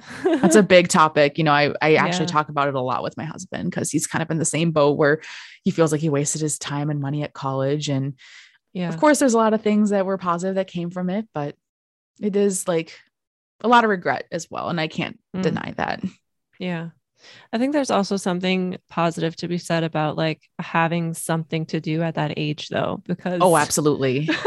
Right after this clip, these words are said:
Speaker 1: <laughs>
Speaker 2: Absolutely.
Speaker 1: Otherwise, we would have been, like, clubbing all night and,
Speaker 2: Yeah.
Speaker 1: like, not
Speaker 2: <laughs>
Speaker 1: gone down a good path. So,
Speaker 2: Right.
Speaker 1: yeah,
Speaker 2: It's a
Speaker 1: I
Speaker 2: lot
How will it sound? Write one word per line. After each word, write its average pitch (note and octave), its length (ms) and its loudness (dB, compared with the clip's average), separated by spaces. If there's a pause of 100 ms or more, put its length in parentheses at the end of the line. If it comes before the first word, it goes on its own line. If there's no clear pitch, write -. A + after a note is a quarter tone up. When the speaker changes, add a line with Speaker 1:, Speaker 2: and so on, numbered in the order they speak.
(140)
Speaker 1:
<laughs> - 300 -2
Speaker 2:
Absolutely. E3 760 4 (1000)
Speaker 1:
Otherwise, A#3+ 360 2
we A#3 100 2
would B3 120 4
have A#3+ 100 0
been, A#3+ 200 0
like, A3+ 240 0
clubbing D#4+ 640 -2
all D4+ 160 0
night C4 400 0
and, A#3+ 120 8
Speaker 2:
Yeah. C4+ 440 10
Speaker 1:
like, E4 160 6
not D4 540 6
Speaker 2:
<laughs> - 20 -
Speaker 1:
gone G#3 260 2
down F#3 340 0
a F3+ 80 -4
good F3 280 -6
path. E3 360 -8
So, D#3+ 460 -6
Speaker 2:
Right. D3+ 380 -8 (180)
Speaker 1:
yeah, E3+ 180 -6
Speaker 2:
It's D#3+ 80 0
a G#3+ 40 4
Speaker 1:
I - 20 6
Speaker 2:
lot A3+ 120 8